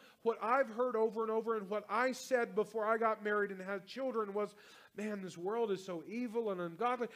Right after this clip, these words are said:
I don't even want to have children in this world, 'cause I don't want them have to, have to live and experience the things that are going on in this world." But that showed I had a lack of confidence in God's ways and his ability to get a hold of the heart of people as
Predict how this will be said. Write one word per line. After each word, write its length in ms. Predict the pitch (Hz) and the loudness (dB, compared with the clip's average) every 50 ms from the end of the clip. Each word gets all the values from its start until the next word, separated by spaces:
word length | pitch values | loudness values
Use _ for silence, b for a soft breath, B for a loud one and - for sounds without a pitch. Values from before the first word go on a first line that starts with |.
| B B B | B B B
I 80 | B 247 | B -2
don't 140 | 285 285 247 | -2 -2 -2
even 100 | 226 208 | -2 -2
want 140 | 214 208 196 | -2 -4 -2
to 60 | 196 | -2
have 280 | 247 294 294 277 - | -2 0 0 -2 -2
children 460 | - - 240 240 214 202 190 196 190 190 | -6 -6 -2 -2 0 0 -2 -4 -4 -4
in 80 | 190 | -6
this 180 | 190 196 185 190 | -6 -8 -8 -6
world, 320 | 175 208 247 277 294 285 | -2 0 0 0 0 -2
'cause 140 | - 220 208 | -4 -4 -2
I 80 | 240 294 | 0 0
don't 160 | 302 240 202 | 0 0 -2
want 180 | 208 202 196 | -2 -4 -4
them 80 | 196 196 | -4 -6
have 180 | 196 214 202 - | -8 -8 -10 -8
to, 80 | - 208 | -6 -6
have 180 | 208 214 208 | -6 -6 -4
to 160 | - 202 175 B B B B B | -4 -6 -6 B B B B B
live 480 | 196 196 208 226 269 294 302 302 247 247 | -8 -4 -2 0 2 2 2 2 0 -2
and 80 | 214 | -4
experience 680 | 190 180 - - - - 285 302 302 277 233 196 175 - | -4 -6 -10 -12 -12 -8 -4 -2 0 0 0 -2 -4 -6
the 80 | 208 | -8
things 320 | 180 185 233 226 220 214 185 | -4 0 0 0 0 0 -4
that 100 | 214 202 | -2 -2
are 60 | 196 | -2
going 280 | 170 190 202 202 196 | -2 -2 -2 -2 -2
on 180 | 196 196 196 196 | -2 -2 -2 -4
in 80 | 190 180 | -6 -6
this 180 | 180 175 - | -8 -10 -8
world." 400 | 165 160 160 156 151 131 120 - - _ _ _ _ _ _ _ _ _ _ _ _ B B B B B B B B | -6 -4 -2 -2 -2 -2 -4 -8 -14 _ _ _ _ _ _ _ _ _ _ _ _ B B B B B B B B
But 100 | 180 170 | -6 -2
that 160 | 202 226 220 | 0 -2 0
showed 260 | - - 226 220 214 | 0 2 2 4 4
I 100 | 214 202 | 4 2
had 180 | 185 202 202 196 | 0 0 0 0
a 40 | 185 | 0
lack 360 | 175 175 196 220 208 - - | 0 0 0 -2 -2 -2 -2
of 160 | 196 170 - | -6 -8 -8
confidence 680 | - - 214 208 214 185 - 190 175 175 170 160 - 165 | -10 -8 -6 -6 -6 -6 -6 -6 -4 -4 -4 -6 -8 -12
in 120 | 156 151 | -12 -8
God's 340 | 139 160 175 180 190 170 156 | -4 0 2 2 0 0 -2
ways 560 | 175 175 175 175 180 208 220 226 208 - - - B B B B | -4 -2 -2 0 -2 -2 -4 -8 -12 -14 -16 -20 B B B B
and 120 | B 165 165 | B -6 -4
his 220 | 156 180 - 151 | -2 -2 -2 -2
ability 480 | 175 175 160 190 202 202 196 175 175 170 | -2 -2 -2 0 0 0 0 0 0 0
to 80 | 165 | -2
get 180 | 165 165 175 180 | 0 -2 0 0
a 60 | 180 | 0
hold 280 | 156 165 185 190 190 180 | -2 -2 -2 -2 0 -2
of 120 | 180 156 | -2 -4
the 80 | 151 175 | -6 -8
heart 240 | - 175 180 180 175 | -6 -4 -4 -4 -4
of 120 | 170 - | -6 -10
people 400 | - 196 196 185 - 208 202 - B B B B B B | -12 -14 -12 -10 -8 -8 -8 -8 B B B B B B
as 240 | 165 165 165 165 | 0 0 0 0